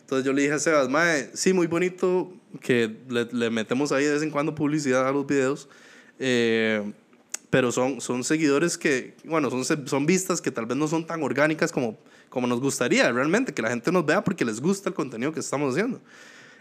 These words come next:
Eh, entonces yo le dije, "Mae, Sebas, bueno, yo sé un poco de publicidad, yo estudio publicidad, no me falta mucho para graduarme, si es que sigo estudiando,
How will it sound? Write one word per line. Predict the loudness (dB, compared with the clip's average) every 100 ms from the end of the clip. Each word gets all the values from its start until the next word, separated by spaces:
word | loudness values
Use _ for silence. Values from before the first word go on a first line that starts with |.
| -12
Eh, | 0 4 6 6 6 4 2 -4 _ _ -4
entonces | -2 2 4
yo | 6
le | 6
dije, | 6
"Mae, | 6 4
Sebas, | 6 6 6 2 -4 -4
bueno, | 0 2
yo | 2 0
sé |
un | 0
poco | 0 0 -2
de |
publicidad, | -2 -2 0 0
yo | 0
estudio | -2 0 0
publicidad, | 0 -2 0 0
no | 0
me | -2
falta | -4 -4
mucho | -4 -6
para | -4 -2
graduarme, | 2 2 2 -2 -8 -8
si | -8
es | -6
que | -4
sigo | -2 -4 -6 -10 -20 _ _ _
estudiando, | -14 -8 -4 -4